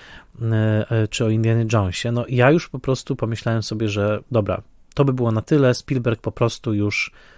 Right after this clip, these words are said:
utracił zdolność do tworzenia świeżego,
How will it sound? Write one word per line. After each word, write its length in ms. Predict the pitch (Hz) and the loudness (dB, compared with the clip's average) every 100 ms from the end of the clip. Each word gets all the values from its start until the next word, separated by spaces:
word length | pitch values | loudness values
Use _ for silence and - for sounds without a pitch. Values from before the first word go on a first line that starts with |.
| - | -20
utracił 760 | - 135 131 123 - 117 110 117 - - - | -8 -2 0 0 0 -2 -2 -4 -12 -20 -10
zdolność 720 | 113 113 110 104 104 - 113 | -2 2 2 2 -2 -4 -4
do 280 | 101 92 95 - - - - _ - | -2 0 -2 -10 -20 -20 -20 _ -10
tworzenia 440 | - 117 117 113 | -2 0 2 0
świeżego, 720 | - - 110 117 110 104 98 | 0 0 2 2 2 2 0